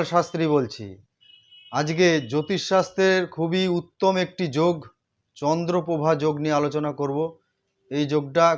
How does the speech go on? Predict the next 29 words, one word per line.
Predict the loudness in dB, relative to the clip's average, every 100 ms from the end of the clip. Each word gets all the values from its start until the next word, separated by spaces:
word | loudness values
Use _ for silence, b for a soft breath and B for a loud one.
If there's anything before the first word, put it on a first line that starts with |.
| -2
খুবই | -8 -2 -2 -2 -8 _ _ _
সাধারণ | -8 -2 2 6 4 2 -8
কিন্তু | _ -8 -4 -2 0
অসাধারণের | -2 -2 2 2 2 -2 -4
মতন | -4 -6
ফল | -6 -6 -4
দেবে, | -4 -6 -10 -18 _ _ _
খুব | _ -12
সুন্দর | -10 -6 -2 2 2
ফল | 0 -2 0
দেয়, | 2 2 2 -6 _ _ _ _ -8
মানে | -8
কোনো | -6 -4 -2 -4
কিছু | -6 -4
নেগেটিভ | -2 -2 -2 -4 -2
ফল | -2 0 0
দেয় | -2
না, | -4 -10
সব | -6 -6 -4
পজিটিভ | -4 -4 -2 -4 -4 -12 _ _ _ _ -10
এবং | -4 -4 -4
ভালো। | -4 -2 0 -2 -8 -12
জীবনে | -6 -4 -2
উন্নতি | -2 -2 -4 -4 -4
করতে | -6 -4 -4
গেলে | 0 -2
যা | 0 0
যা | 0 -2
দরকার | -2 -6 -2 -2